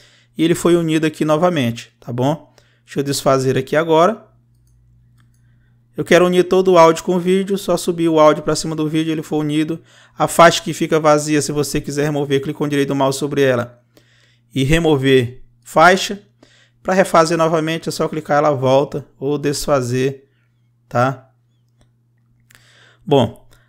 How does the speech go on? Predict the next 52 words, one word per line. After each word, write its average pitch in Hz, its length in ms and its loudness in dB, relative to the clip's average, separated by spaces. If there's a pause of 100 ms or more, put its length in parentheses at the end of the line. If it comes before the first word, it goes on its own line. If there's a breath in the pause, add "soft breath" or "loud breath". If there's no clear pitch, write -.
agora 196 300 6
vamos 202 260 0
pra 190 160 2
outras 190 340 -2
opções 180 320 -2
da 170 80 0
ferramenta. 156 500 0
Se 151 100 -2
eu 202 60 2
der 208 120 4
play 185 240 0
aqui, 175 220 -2
você 170 240 -2
vai 165 100 0
observar 165 420 0
que - 120 -4
eu 165 40 -2
não 185 120 -4
tenho 165 200 -4
um 170 40 -4
medidor 170 360 -2
de 175 120 -6
pico, 147 440 -8 (1300)
tá - 160 -16
bom? 147 400 -2 (520)
Pra - 80 -6
eu 226 60 -2
poder 226 180 2
acompanhar 208 520 4
se - 140 -2
o 170 100 4
áudio 160 240 6
tá 147 140 2
bacana, 175 500 0
se 151 100 -6
ele 143 80 -2
está 139 280 0
estourando 156 640 0
aqui 160 260 -2
ou 180 80 0
não. 120 220 -2
Então 165 220 -2
eu 202 40 0
venho 202 120 2
aqui 196 100 -2
na 185 80 0
opção, 180 340 -2
ó, 120 300 -4 (480 soft breath)
é, 135 160 4
medidor 160 420 0
de 185 100 -6
pico. - 480 -4